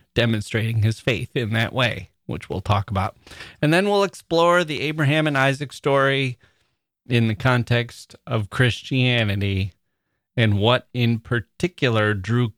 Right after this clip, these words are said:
Kierkegaard to it. What was his understanding of it, and what does that mean to us today? So,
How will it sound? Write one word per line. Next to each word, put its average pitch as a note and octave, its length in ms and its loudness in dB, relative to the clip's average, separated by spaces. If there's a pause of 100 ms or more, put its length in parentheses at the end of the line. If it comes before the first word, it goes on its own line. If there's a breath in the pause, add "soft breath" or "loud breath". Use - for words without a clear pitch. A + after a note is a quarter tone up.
(140)
Kierkegaard G2+ 680 -2 (100)
to D3 220 -4
it. - 300 -14 (380)
What G2 220 0
was C3+ 180 -4
his A2+ 200 2
understanding D#3 760 0
of D3 160 2
it, C#3 140 -2
and G#2+ 220 -2
what G2+ 180 -4
does A2 160 -2
that A2 200 0
mean G2+ 400 -2 (800)
to C3 160 -4
us - 400 -10 (280)
today? - 380 -6 (720)
So, G2+ 300 0